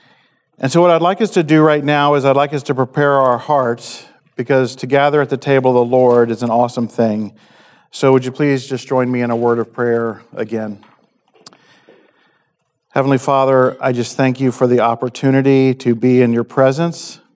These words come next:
Lord, I know that there's many that aren't here this morning, and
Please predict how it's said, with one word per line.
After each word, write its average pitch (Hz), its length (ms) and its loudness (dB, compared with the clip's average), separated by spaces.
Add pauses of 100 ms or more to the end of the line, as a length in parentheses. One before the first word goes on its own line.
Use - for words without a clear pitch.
(1300)
Lord, 127 260 2
I 123 80 2
know 127 180 2
that 120 240 0
there's 120 340 -2
many 123 520 -2
that 123 280 -6
aren't 127 280 -4
here 127 200 -2
this 117 240 -8
morning, 120 440 -6
and 113 260 -8